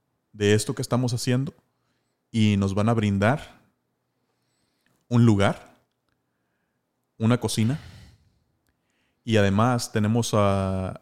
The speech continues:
una persona que nos va a brindar diez pavos, diez guajolotes.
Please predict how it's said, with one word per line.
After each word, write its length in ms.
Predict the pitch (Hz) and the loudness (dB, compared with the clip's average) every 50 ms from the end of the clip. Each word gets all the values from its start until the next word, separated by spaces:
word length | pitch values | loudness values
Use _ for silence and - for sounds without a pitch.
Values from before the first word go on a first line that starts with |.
| _ _ | _ _
una 200 | - 117 117 127 120 | -4 -2 0 0 0
persona 440 | - 117 98 - 117 110 120 123 117 | -2 -4 -4 -2 -2 -2 -2 -2 -4
que 80 | - 110 | -4 -4
nos 180 | 101 98 98 | -4 -2 -2
va 60 | 104 101 | -2 -2
a 40 | |
brindar 640 | 101 110 113 107 104 104 107 113 117 120 - _ _ _ _ _ _ _ _ _ _ _ _ _ _ _ _ _ _ _ _ - | 0 0 -2 -2 0 0 0 -2 -2 -4 -8 _ _ _ _ _ _ _ _ _ _ _ _ _ _ _ _ _ _ _ _ -20
diez 720 | 120 104 113 113 110 117 123 131 127 - - - - - _ _ _ _ _ _ _ _ | -10 -4 0 0 2 2 0 0 -2 -6 -8 -10 -12 -16 _ _ _ _ _ _ _ _
pavos, 580 | - 101 107 - - - - - - - - _ _ _ _ _ _ _ _ _ _ _ _ _ | 0 0 0 -2 -4 -10 -14 -18 -20 -20 -20 _ _ _ _ _ _ _ _ _ _ _ _ _
diez 300 | - 107 104 107 113 113 | -10 -6 -2 -2 -2 -2
guajolotes. 840 | - 120 110 - 113 101 104 - - - - - - - - _ | -2 -4 -4 -2 -2 -4 -4 -6 -8 -16 -14 -16 -16 -18 -20 _